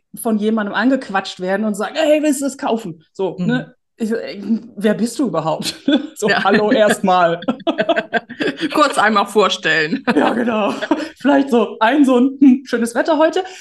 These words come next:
Speaker 1: ne?
Speaker 2: Ja.
Speaker 1: War ja nett <laughs> zwischendurch.
Speaker 2: Ja.
Speaker 1: Ähm, und deswegen, also dieses Kalt-, Kaltakquise, nur weil du im Club bist, dann alle Leute einfach einzeln anzusprechen und das mag ich nicht und das möchten wir auch nicht und das mache ich auch nicht und da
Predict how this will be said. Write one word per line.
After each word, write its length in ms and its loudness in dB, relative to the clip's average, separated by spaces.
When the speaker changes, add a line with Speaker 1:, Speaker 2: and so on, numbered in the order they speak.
Speaker 1:
ne? 160 4
Speaker 2:
Ja. 80 2
Speaker 1:
War 80 0
ja 100 4
nett 360 2
<laughs> 180 -6
zwischendurch. 840 -2
Speaker 2:
Ja. 200 2
Speaker 1:
Ähm, 280 2
und 440 -2
deswegen, 560 -6
also 200 -6
dieses 440 -8
Kalt-, 400 -4
Kaltakquise, 720 -6
nur 220 -2
weil 140 -2
du 80 -4
im 160 -8
Club 260 -6
bist, 240 -6
dann 120 -6
alle 200 -4
Leute 320 -6
einfach 240 -12
einzeln 360 -14
anzusprechen 840 -10
und 320 -10
das 340 -6
mag 240 -6
ich 140 -12
nicht 180 -8
und 80 -10
das 260 -14
möchten 460 -4
wir 180 -6
auch 160 -6
nicht 200 -10
und 60 -14
das 180 -16
mache 200 -12
ich 140 -14
auch 180 -6
nicht 260 -8
und 140 -10
da 300 -10